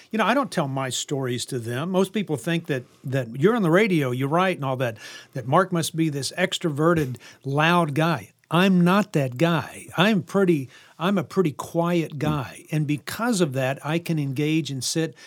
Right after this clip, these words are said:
Speaker 1: and listen to somebody else. I do not have a need to tell my story. I don't, and, and if somebody asks, I'll tell 'em. But I don't, I don't spend time telling about me.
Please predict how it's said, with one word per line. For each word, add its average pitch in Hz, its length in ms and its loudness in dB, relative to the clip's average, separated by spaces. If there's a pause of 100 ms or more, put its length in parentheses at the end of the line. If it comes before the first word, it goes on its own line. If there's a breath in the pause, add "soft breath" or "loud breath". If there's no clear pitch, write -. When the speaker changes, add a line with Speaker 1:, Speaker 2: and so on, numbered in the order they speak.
(160 soft breath)
Speaker 1:
and 139 160 -4
listen 170 320 0
to 151 80 -2
somebody 151 380 -2
else. 131 160 -4 (260 loud breath)
I 175 140 4
do 170 160 6
not 170 260 2
have 185 200 4
a 151 80 4
need 143 680 0 (460 soft breath)
to 160 80 -2
tell 175 280 2
my 147 260 -2
story. - 720 -2 (280 soft breath)
I 165 80 4
don't, 180 200 2
and, 156 200 -2
and 160 140 -2
if 131 80 -4
somebody 196 380 2
asks, 214 260 0
I'll 139 80 -4
tell 175 320 0
'em. - 160 -18
But 147 200 -6 (380 soft breath)
I 190 160 2
don't, 240 140 -4 (220)
I 180 100 4
don't 214 120 0
spend 175 340 0
time 151 400 0
telling 175 320 2
about 139 300 -2
me. 143 440 -2